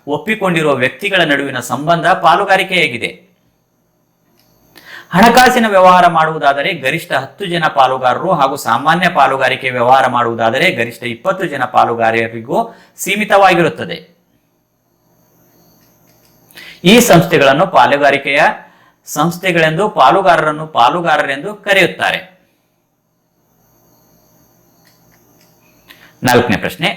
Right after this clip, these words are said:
ಪಾಲುಗಾರಿಕೆ ಸಂಸ್ಥೆಗಳ ವಿವಿಧ ರೀತಿಯ ಪಾಲುಗಾರರನ್ನು ತಿಳಿಸಿ. ಪಾಲುಗಾರಿಕೆ ಸಂಸ್ಥೆಗಳ ವಿವಿಧ ರೀತಿಯ ಪಾಲುಗಾರರು: ಕ್ರಿಯಾಶೀಲ ಅಥವಾ ಸಕ್ರಿಯ ಪಾಲುಗಾರರು, ತಟಸ್ಥ ಪಾಲುಗಾರರು,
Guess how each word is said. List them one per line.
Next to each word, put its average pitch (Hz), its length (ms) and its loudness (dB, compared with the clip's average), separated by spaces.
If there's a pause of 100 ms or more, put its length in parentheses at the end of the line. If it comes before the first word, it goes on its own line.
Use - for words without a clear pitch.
ಪಾಲುಗಾರಿಕೆ 214 640 2
ಸಂಸ್ಥೆಗಳ 156 540 -6
ವಿವಿಧ 156 340 -2
ರೀತಿಯ 143 400 -2
ಪಾಲುಗಾರರನ್ನು 127 840 0
ತಿಳಿಸಿ. 139 460 -6 (2250)
ಪಾಲುಗಾರಿಕೆ 220 580 6
ಸಂಸ್ಥೆಗಳ 165 440 -4
ವಿವಿಧ 143 300 -4
ರೀತಿಯ 131 320 -4
ಪಾಲುಗಾರರು: 110 640 2 (1300)
ಕ್ರಿಯಾಶೀಲ 147 580 4
ಅಥವಾ 156 280 2
ಸಕ್ರಿಯ 143 460 -4
ಪಾಲುಗಾರರು, 104 640 -2 (1300)
ತಟಸ್ಥ 208 380 2
ಪಾಲುಗಾರರು, 113 720 0